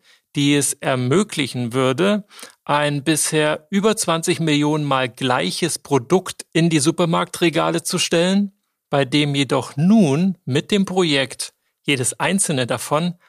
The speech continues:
ein ganz eigenes, individuelles Label, also Etikett,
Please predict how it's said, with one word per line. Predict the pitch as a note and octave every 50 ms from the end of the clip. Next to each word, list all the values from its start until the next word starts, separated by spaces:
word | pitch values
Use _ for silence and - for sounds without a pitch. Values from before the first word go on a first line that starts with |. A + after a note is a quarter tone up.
| _ _ _ -
ein | C#3+ C3+ D3+ E3 C#3
ganz | - C3 C#3+ D#3 E3+ - - - - _
eigenes, | - C#3 C3+ D3+ E3 E3 F3 E3+ F3+ F#3 F3+ - - - - - _
individuelles | - F3 F#3 F#3+ E3 E3 D3+ D#3 D3 C#3 C#3 C3+ - -
Label, | C3+ C3+ C#3 D3 D3+ B2+ C#3 C3 C3
also | - - C#3 C3 B2 B2 C3 C3 - _
Etikett, | - C#3 - - C3 - - - D#3+ D3+ - - - -